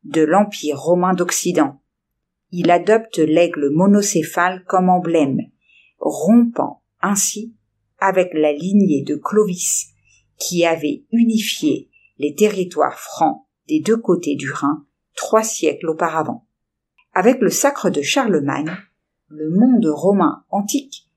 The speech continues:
est désormais partagé entre trois empires rivaux. L'empire byzantin,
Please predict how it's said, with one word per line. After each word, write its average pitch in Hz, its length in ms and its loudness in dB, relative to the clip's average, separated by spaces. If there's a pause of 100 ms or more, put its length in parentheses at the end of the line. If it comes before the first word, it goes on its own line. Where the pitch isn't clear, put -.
(240)
est 170 160 0
désormais 240 560 2
partagé - 760 -2 (420)
entre 202 320 0
trois 269 500 2
empires 196 380 -4
rivaux. 143 440 -10 (440)
L'empire 160 640 0
byzantin, 156 760 -2